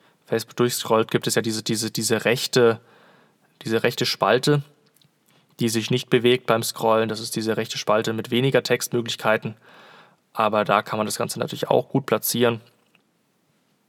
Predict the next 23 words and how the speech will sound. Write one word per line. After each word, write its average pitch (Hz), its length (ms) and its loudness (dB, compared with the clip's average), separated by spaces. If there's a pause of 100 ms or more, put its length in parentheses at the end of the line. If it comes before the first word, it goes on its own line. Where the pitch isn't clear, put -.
(340)
Und 110 380 -6 (680)
dann - 120 -6
gibt's - 120 -8
noch - 80 -2
so - 120 -2
ein 104 60 -6
paar 98 460 -2
Spezialfälle, 120 840 2
auf 104 120 -2
die 117 120 -4
ich 113 80 -6
hier 117 380 0
im 107 80 -4
Detail 101 400 -4
nicht 117 220 -2
eingehen 117 400 0
möchte. 110 320 -2
Und 110 120 -4
dann 110 100 -2
gibt 110 160 -6
es 113 100 -10
noch 104 140 -4
das - 320 -4